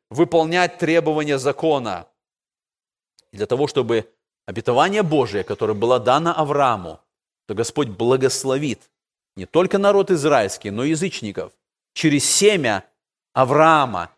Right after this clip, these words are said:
Господь должен послать благословение – чтобы это обетование, данное Аврааму, исполнилось,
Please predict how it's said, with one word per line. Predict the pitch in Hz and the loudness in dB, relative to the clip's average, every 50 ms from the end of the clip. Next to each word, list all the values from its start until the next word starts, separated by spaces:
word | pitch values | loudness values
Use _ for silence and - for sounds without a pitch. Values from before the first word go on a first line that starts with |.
| _ - | _ -6
Господь | - 131 - - - 160 160 131 110 | -4 -4 -4 -2 -2 -2 -2 0 0
должен | 107 175 202 202 175 202 190 | 2 2 2 2 2 -2 -4
послать | - 190 170 - - 185 180 147 | -4 -4 -4 -2 -2 -4 -4 -4
благословение – | 117 113 143 156 156 170 160 - 165 165 160 160 165 156 131 110 101 98 92 85 - - _ _ _ _ _ _ | -4 -2 -2 0 0 -2 -4 -2 0 0 0 0 0 -2 -4 -4 -6 -8 -10 -10 -12 -14 _ _ _ _ _ _
чтобы | - - 165 156 147 190 180 | -4 -2 0 2 2 2 2
это | - 208 202 - 202 190 | 2 2 4 4 2 2
обетование, | - - 160 151 135 175 - - 180 160 156 165 220 233 226 208 185 160 139 | 2 0 -2 -2 -2 -4 -2 0 0 2 4 4 2 2 2 0 -2 -4 -4
данное | 123 117 156 170 185 180 175 160 151 143 131 | -2 0 0 0 0 0 -2 -2 -2 0 0
Аврааму, | 131 - 135 131 135 135 143 156 170 170 165 151 131 107 98 - | 0 -2 -2 -4 -2 -2 0 0 2 0 0 -2 -4 -10 -12 -12
исполнилось, | - 117 - - - - - 233 262 262 254 208 165 139 127 117 104 - - - | -12 -14 -12 -14 -8 -2 2 2 2 2 2 0 -2 -2 -2 -2 -4 -4 -8 -14